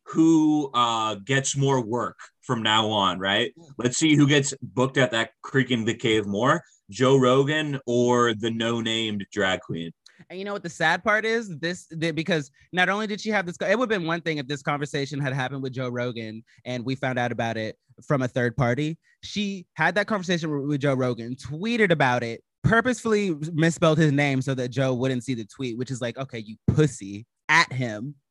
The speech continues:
Speaker 2: if you feel that
Speaker 1: Also,
Speaker 2: way."
Speaker 1: also, if you wanna get clout, that's not how you do it. You
Speaker 2: Yeah,
Speaker 1: fucking
Speaker 2: and then
Speaker 1: tag
Speaker 2: she's
Speaker 1: him.
Speaker 2: like,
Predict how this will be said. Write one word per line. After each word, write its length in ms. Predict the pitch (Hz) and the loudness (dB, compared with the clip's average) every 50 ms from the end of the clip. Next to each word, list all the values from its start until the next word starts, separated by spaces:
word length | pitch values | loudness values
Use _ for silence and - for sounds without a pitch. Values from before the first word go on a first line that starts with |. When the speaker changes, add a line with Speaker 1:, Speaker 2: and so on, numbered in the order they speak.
| _ _ - | _ _ -12
Speaker 2:
if 120 | 139 135 | -10 -6
you 100 | 139 135 | -6 -6
feel 260 | - - 147 143 139 | -2 2 2 2 4
that 80 | 123 123 | 4 4
Speaker 1:
Also, 440 | 156 175 196 214 - 220 220 208 190 | 6 6 6 4 4 4 6 6 6
Speaker 2:
way." 40 | 165 - | 6 6
Speaker 1:
also, 380 | 156 170 185 208 196 202 180 156 | 6 6 6 6 6 4 2 2
if 200 | 139 135 143 139 | 2 2 -2 0
you 140 | 143 147 143 | 2 2 2
wanna 280 | 127 135 156 170 175 156 | 4 4 2 2 2 2
get 180 | 143 139 139 | 0 -2 -2
clout, 420 | - - 139 139 143 135 107 95 87 | -4 -4 -2 0 2 2 0 0 -4
that's 220 | 98 101 - - | -10 -12 -10 -8
not 260 | 107 113 120 117 110 | -4 -2 -2 -2 -2
how 80 | 110 107 | -2 -2
you 180 | 98 92 90 | -2 -2 -4
do 220 | 90 92 101 101 95 | -2 -2 -2 -2 -2
it. 120 | 87 80 - | -2 -6 -8
You 120 | - 95 101 | -10 -10 -6
Speaker 2:
Yeah, 160 | 180 - - | -2 -2 0
Speaker 1:
fucking 180 | 160 143 - - | 0 -2 -2 0
Speaker 2:
and 140 | 180 190 | 0 2
then 80 | 196 208 208 | 2 2 2
Speaker 1:
tag 100 | 202 220 | 2 2
Speaker 2:
she's 140 | - 220 208 | 0 -2 -2
Speaker 1:
him. 40 | - | 0
Speaker 2:
like, 240 | 185 165 156 147 _ | 0 0 0 0 _